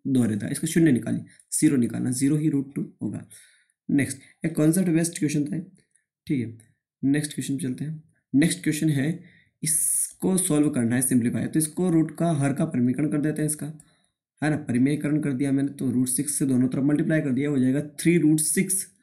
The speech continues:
upon में, रूट सिक्स का रूट सिक्स में हो जाएगा सिक्स। ठीक है, ये हो जाएगा three two जा six, ओके, तो ये हो जाएगा रूट सिक्स upon टू। अगर मेरा ये आंसर कहीं मिल रहा है, ये रहा आंसर मेरा। ठीक है, इस क्वेश्चन को इस तरीके से सॉल्व करना था। नेक्स्ट क्वेश्चन थोड़ा जल्दी चलेंगे,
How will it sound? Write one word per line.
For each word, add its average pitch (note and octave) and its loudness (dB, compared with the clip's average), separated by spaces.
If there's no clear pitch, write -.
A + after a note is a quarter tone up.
upon C3+ 0
में, C#3+ 4
रूट E3+ 2
सिक्स F3 0
का F3 -2
रूट E3 4
सिक्स - -4
में D3+ 2
हो C3 4
जाएगा A#2+ 0
सिक्स। - -4
ठीक E3+ 2
है, B2 0
ये E3 2
हो C#3+ 2
जाएगा C3 2
three F#3+ 0
two D3 2
जा C3+ 2
six, C3+ -2
ओके, C#3 -2
तो - -8
ये D#3 4
हो C#3+ 4
जाएगा C3 2
रूट D3 0
सिक्स C#3 -2
upon E3+ -2
टू। A2 -4
अगर B2+ -4
मेरा D3 -2
ये D3 -4
आंसर C3 -4
कहीं C#3+ -2
मिल C3+ 0
रहा C3 -6
है, B2 -6
ये A#2 -2
रहा C3 -6
आंसर B2 -6
मेरा। B2 -6
ठीक G3+ 2
है, D3+ 2
इस C3 -2
क्वेश्चन - -8
को C#3 -2
इस B2+ -8
तरीके B2+ -4
से B2+ -4
सॉल्व - -8
करना - -12
था। - -20
नेक्स्ट C3+ 0
क्वेश्चन C#3+ -4
थोड़ा D3 -2
जल्दी C3+ 4
चलेंगे, E3 2